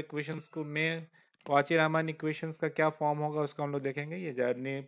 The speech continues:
प्रूफ में ही आता है और ऑब्जेक्टिव क्वेश्चंस में भी इसका फॉर्म को पूछा जाता है, तो उसको हम लोग को याद करना होगा। डेरिवेशन हम लोग यहाँ पर देखेंगे। So ये दो फॉर्म है हमारा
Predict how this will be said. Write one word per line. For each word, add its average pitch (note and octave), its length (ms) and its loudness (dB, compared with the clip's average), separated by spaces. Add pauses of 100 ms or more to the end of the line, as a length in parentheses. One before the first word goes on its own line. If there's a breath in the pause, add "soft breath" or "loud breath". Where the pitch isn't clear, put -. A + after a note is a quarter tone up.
प्रूफ C#3 240 0
में C#3+ 200 0
ही C3+ 160 2
आता C3 220 2
है F#3 220 -6 (120)
और A2+ 320 -2 (240)
ऑब्जेक्टिव B2+ 340 -2
क्वेश्चंस B2+ 380 -4
में C3 140 -2
भी C3 120 2
इसका B2 220 -2
फॉर्म B2+ 260 -4
को B2 220 -8
पूछा B2 240 -2
जाता B2 260 -2
है, C#3 80 -4
तो - 160 -10
उसको B2+ 240 -4
हम B2 100 -6
लोग B2 100 -6
को B2+ 100 -2
याद B2 280 0
करना C#3+ 180 -6
होगा। F#3 200 -8
डेरिवेशन C3+ 500 -2
हम C3 120 -6
लोग C3 120 -6
यहाँ B2 220 -2
पर C3 80 -2
देखेंगे। C3 420 -6 (1700 soft breath)
So C#3 220 8 (100)
ये E3+ 120 10
दो E3 240 8 (140)
फॉर्म E3 240 12
है F3 140 8
हमारा D#3 360 6